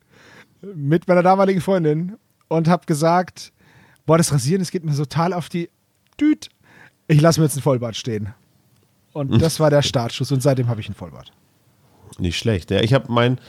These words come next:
Speaker 2: äh, auch eine witzige Geschichte, wie ich zu meinem Bart gekommen bin. Also einige sagen, das ist ja gar kein Bart, weil er an den Seiten nicht so gut bewaldet ist, sag ich mal, wie,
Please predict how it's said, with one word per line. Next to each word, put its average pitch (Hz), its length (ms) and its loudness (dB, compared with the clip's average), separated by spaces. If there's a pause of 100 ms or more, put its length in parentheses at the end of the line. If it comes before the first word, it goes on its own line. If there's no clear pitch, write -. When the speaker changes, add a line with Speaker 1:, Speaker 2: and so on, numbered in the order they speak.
(260)
Speaker 2:
äh, 101 280 2
auch 123 100 2
eine 127 140 6
witzige 123 280 -2
Geschichte, 123 380 -2
wie 113 40 -2
ich - 120 -6
zu 127 120 -2
meinem 104 220 4
Bart 110 260 2
gekommen 104 320 -2
bin. 113 160 2
Also 98 140 0
einige 104 280 0
sagen, 92 220 -2
das 101 100 -8
ist 117 100 -6
ja 110 60 -2
gar 110 140 -4
kein 104 200 2
Bart, 123 320 2
weil 110 220 2
er 117 100 0
an 104 100 2
den 107 120 2
Seiten 110 300 0
nicht 117 180 -2
so 123 680 0
gut - 500 -6
bewaldet 113 520 2
ist, 113 160 -2
sag 104 160 -2
ich - 180 -10
mal, 113 340 0
wie, 107 260 -4